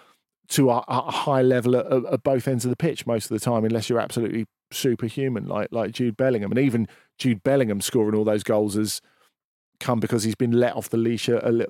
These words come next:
a little bit defensively. So I think there's a question about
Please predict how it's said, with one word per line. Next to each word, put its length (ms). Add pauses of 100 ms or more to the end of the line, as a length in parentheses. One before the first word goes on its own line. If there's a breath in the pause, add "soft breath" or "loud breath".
a 80
little 220
bit 140
defensively. 640 (600 loud breath)
So 480 (320 soft breath)
I 20
think 320
there's 220
a 40
question 460
about 460